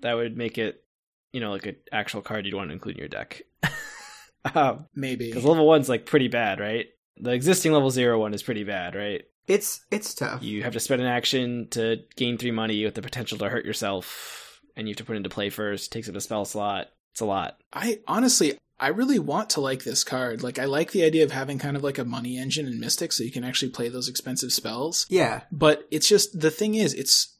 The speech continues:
Speaker 2: it's so difficult to get more spell slots in this game. Like, for anyone who's played Netrunner, playing a Mystic in Arkham reminds me of playing, like, a Shaper if you only had, like, three memory, and it was really
Speaker 3: <laughs>
Speaker 2: hard to get more. Like, if Akamatsu Mem Chip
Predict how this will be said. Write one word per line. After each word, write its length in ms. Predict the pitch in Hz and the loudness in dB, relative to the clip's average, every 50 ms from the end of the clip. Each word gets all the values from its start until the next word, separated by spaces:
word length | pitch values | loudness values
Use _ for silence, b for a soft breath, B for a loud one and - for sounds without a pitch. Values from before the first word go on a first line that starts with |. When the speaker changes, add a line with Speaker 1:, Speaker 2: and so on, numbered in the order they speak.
| _ _ _ - | _ _ _ -4
Speaker 2:
it's 180 | 151 147 - - | -2 2 4 4
so 220 | - - 220 277 | 6 6 6 6
difficult 460 | 196 175 190 196 226 208 170 147 139 | 6 2 2 2 2 2 2 2 2
to 100 | - 143 | 0 -2
get 160 | 143 143 - | -2 -2 -2
more 140 | - 143 135 | -2 -4 -4
spell 300 | - - - - 127 147 143 | -2 -4 -2 -2 0 0 2
slots 300 | - 135 123 120 - 127 | 2 0 0 -2 -4 -6
in 60 | 120 | -4
this 160 | 113 110 - | -2 -2 -2
game. 240 | - 175 175 170 - | -2 -4 -8 -8 -8
Like, 260 | 123 120 120 - - | -8 -8 -10 -12 -10
for 140 | - - 143 | -4 -2 2
anyone 200 | 160 185 202 202 | 2 4 4 4
who's 120 | 185 160 - | 2 0 0
played 280 | - 175 165 143 127 | 2 2 2 2 2
Netrunner, 540 | 123 135 143 - 135 131 123 123 123 120 - b b b b b b b b b - | 0 -4 -4 -4 -4 -6 -6 -6 -8 -10 -12 b b b b b b b b b -4
playing 260 | - 160 190 220 220 | 0 2 4 4 4
a 60 | 185 | 4
Mystic 640 | 143 135 151 - - - 147 127 - - - - | 4 2 2 0 2 2 2 0 0 -8 -14 -10
in 80 | 143 135 | -8 -4
Arkham 540 | 135 135 143 - 143 131 127 127 120 120 131 - _ _ - - | -2 -2 0 0 -2 -2 -2 -4 -6 -8 -12 -16 _ _ -6 -2
reminds 360 | 156 143 139 135 139 143 165 | 0 0 0 0 0 0 2
me 100 | 160 147 | 2 2
of 80 | 143 143 | 0 2
playing, 220 | - 147 139 139 139 | 0 -2 -2 -2 -4
like, 160 | 135 127 - | -4 -4 -2
a 40 | - | 0
Shaper 580 | 135 - - 143 139 135 135 135 127 123 123 113 - | 2 2 4 4 2 2 0 -2 -2 -2 -4 -4 -4
if 120 | 139 131 - | -6 -6 -4
you 120 | 139 - | -4 -4
only 240 | - 131 131 131 143 | -4 -4 -6 -6 -6
had, 360 | 139 135 135 131 131 127 - | -6 -4 -4 -6 -6 -6 -6
like, 280 | 123 117 117 - - - - - - | -8 -8 -8 -10 -14 -16 -16 -12 -4
three 180 | 156 147 139 135 | -2 -2 0 0
memory, 520 | 127 120 120 135 151 170 196 214 214 208 B B 147 B B - - | -2 -2 -4 -4 -4 -2 -4 -4 -6 -8 B B 0 B B 0 0
and 100 | 135 131 | -2 -4
it 60 | 127 | -2
was 220 | 131 135 143 143 139 | -4 -6 -6 -2 0
really 200 | 147 147 143 147 | 0 2 4 6
Speaker 3:
<laughs> 80 | 165 | 4
Speaker 2:
hard 140 | 143 131 131 | 4 4 2
to 60 | 135 | -2
get 160 | 123 123 104 | -2 -4 -4
more. 240 | 101 123 120 120 117 | -4 -4 -6 -6 -6
Like, 180 | 113 107 127 - | -6 -6 -6 -8
if 60 | 151 | -8
Akamatsu 580 | - 82 131 131 - 170 151 147 143 - 156 135 | -4 -2 -2 0 0 0 0 0 0 0 0 0
Mem 220 | 127 123 120 127 127 | 0 -2 -4 -4 -4
Chip 320 | - - 127 113 - - | -2 -2 -2 -2 -4 -8